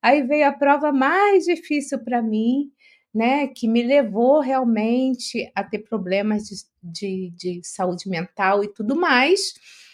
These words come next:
Mas olha que bacana, é isso que eu quero trazer pra todos vocês. Quando a gente passa pela dificuldade,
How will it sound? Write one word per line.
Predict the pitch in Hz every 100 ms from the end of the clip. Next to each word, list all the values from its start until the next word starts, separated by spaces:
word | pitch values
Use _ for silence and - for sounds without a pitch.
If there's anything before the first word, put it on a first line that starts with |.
| _ _ _ 254
Mas | 320 330 277
olha | 349 392 381 381
que | - 370 359
bacana, | 370 370 285 247 247
é |
isso | 320 -
que |
eu | 381
quero | 359 302 285
trazer | - 277 269 233 262 254
pra | 254
todos | 254 285 269 262
vocês. | 262 277 - 247 240 233
Quando | - 370 392
a | 370
gente | 349 330 - - _
passa | - 370 415 403 - 294
pela | - 285 277
dificuldade, | 240 220 - 240 254 220 214 214 190 190 -